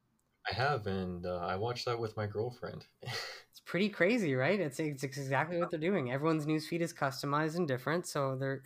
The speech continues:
Speaker 2: <laughs> they think that's normal. It's
Speaker 1: Well, and it's like, on YouTube right now, my channel is receiving about fifty to sixty percent less views because the election is going on.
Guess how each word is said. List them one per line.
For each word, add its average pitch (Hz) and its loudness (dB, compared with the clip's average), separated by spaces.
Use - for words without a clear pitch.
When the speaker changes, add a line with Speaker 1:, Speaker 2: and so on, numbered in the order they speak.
Speaker 2:
<laughs> - -10
they 147 2
think 170 0
that's 151 -2
normal. 147 -4
It's - -20
Speaker 1:
Well, 131 6
and 131 4
it's 131 -2
like, 123 2
on 117 0
YouTube 127 -2
right 95 2
now, 90 0
my 104 0
channel 120 -2
is 107 -2
receiving 104 0
about 95 0
fifty 123 0
to 120 0
sixty 120 0
percent 98 -2
less 95 0
views 95 -2
because 92 -2
the 92 -4
election 90 -2
is 82 -4
going 80 -4
on. 73 -8